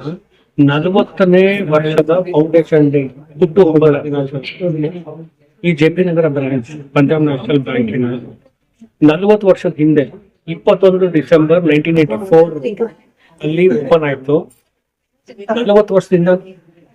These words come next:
ಸತತವಾಗಿ ಪಬ್ಲಿಕ್ ಗೆ ಸರ್ವಿಸ್ ಕೊಡ್ತಾ ಇದ್ದೀವಿ, ಗ್ರಾಹಕರ ಸೇವೆಯಲ್ಲಿ ಬದ್ಧರಾಗಿದ್ದೀವಿ. ಎಲ್ಲರೂ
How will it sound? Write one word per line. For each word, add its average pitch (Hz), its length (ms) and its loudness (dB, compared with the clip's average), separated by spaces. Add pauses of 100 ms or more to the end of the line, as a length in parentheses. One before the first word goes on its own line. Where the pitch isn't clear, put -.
(140)
ಸತತವಾಗಿ 170 800 0 (380)
ಪಬ್ಲಿಕ್ 160 420 0
ಗೆ 147 200 -6 (500)
ಸರ್ವಿಸ್ 156 300 2
ಕೊಡ್ತಾ 160 260 2
ಇದ್ದೀವಿ, 156 600 -4 (520)
ಗ್ರಾಹಕರ 160 480 0
ಸೇವೆಯಲ್ಲಿ 170 520 2
ಬದ್ಧರಾಗಿದ್ದೀವಿ. 160 1160 0 (1400)
ಎಲ್ಲರೂ 208 580 4